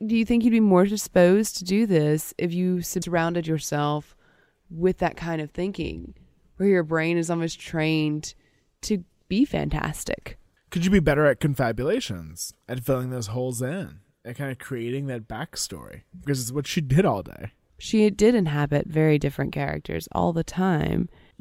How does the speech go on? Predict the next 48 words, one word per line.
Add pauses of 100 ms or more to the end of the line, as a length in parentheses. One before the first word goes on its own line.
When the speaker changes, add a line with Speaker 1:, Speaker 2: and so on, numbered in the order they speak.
(140)
Speaker 1:
but
this
did
not
hamper
her
success. (280)
She
did
not
use
it
as
a
crutch.
It
did
not
become
the
only
thing
she
was
known
for. (600)
In
fact,
I
think
that (280)
many
people
today,
myself
included,
come
to
Agatha
Christie
for
her
work
and
find
this
out
later